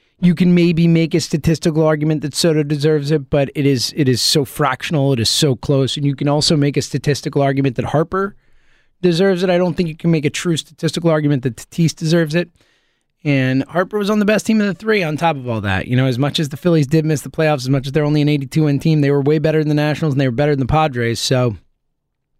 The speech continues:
I think in the end, Harper deserves it. I think he'll get it. Regardless, we watched him have an M V P season. We watched Bryce Harper have a true blue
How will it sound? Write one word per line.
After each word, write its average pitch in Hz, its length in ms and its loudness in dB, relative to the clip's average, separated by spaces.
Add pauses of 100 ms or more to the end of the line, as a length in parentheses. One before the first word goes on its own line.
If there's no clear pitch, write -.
(840)
I 175 80 4
think 226 220 0
in 214 80 0
the 190 120 0
end, 165 120 0
Harper 151 260 0
deserves 127 440 0
it. 135 220 0
I 120 60 -4
think 185 280 -6
he'll 151 120 0
get 127 240 -2
it. 123 160 -2
Regardless, 143 800 0 (640)
we 180 140 4
watched 165 380 0
him 147 80 2
have 127 160 0
an 127 80 0
M 107 140 -4
V 98 120 -8
P - 160 -12
season. - 360 -16 (1000)
We 156 160 4
watched 156 420 2
Bryce 151 300 0
Harper 127 340 -2
have 113 160 -2
a 123 100 2
true 151 400 0
blue 131 500 2